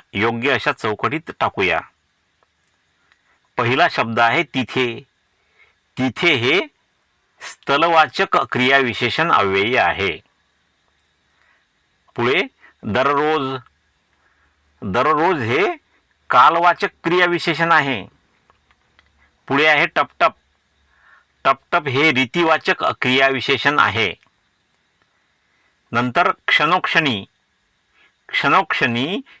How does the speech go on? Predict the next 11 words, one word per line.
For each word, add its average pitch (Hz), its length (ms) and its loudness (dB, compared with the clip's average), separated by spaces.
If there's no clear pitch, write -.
या 123 200 2
शब्दामध्ये 135 600 0
काळ 131 260 4
दर्शवला 165 500 2
जातो, 151 420 -2
म्हणून 139 280 -4
ते 165 160 -2
कालवाचक 156 800 2
क्रियाविशेषण 139 840 0
अव्यय 120 420 2
आहे. 107 340 0